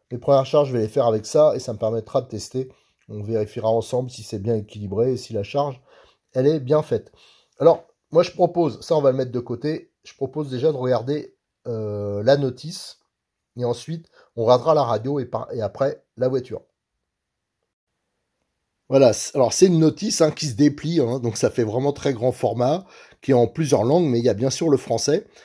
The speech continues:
Alors ce qui est bien, c'est qu'il y a les éclatés, et vous avez les références, hein, pour les pièces détachées. Voilà, donc on a l'éclaté de la voiture, là on voit vraiment, euh, sa, sa conception, hein. C'est vraiment très très proche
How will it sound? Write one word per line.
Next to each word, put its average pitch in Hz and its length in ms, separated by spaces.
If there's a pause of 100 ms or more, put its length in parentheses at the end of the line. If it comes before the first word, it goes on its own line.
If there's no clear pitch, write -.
(140)
Alors 120 120
ce - 80
qui 180 100
est 160 40
bien, 143 280 (360)
c'est - 180
qu'il 139 140
y - 20
a 123 160 (100)
les 110 220
éclatés, 185 560 (340)
et 120 60
vous 110 140
avez 117 360
les 123 140
références, 127 540
hein, 117 80
pour 120 160
les 104 100
pièces 147 240
détachées. 135 540 (480)
Voilà, 110 220
donc 127 240
on 120 120
a 113 80
l'éclaté 117 420
de 113 40
la 107 80
voiture, 104 320
là 120 80
on 101 120
voit 139 200
vraiment, 131 440 (380)
euh, 110 300 (580)
sa, 98 580 (420)
sa 113 180
conception, 131 640
hein. 135 80
C'est - 180
vraiment 120 320
très - 400
très - 260
proche 165 420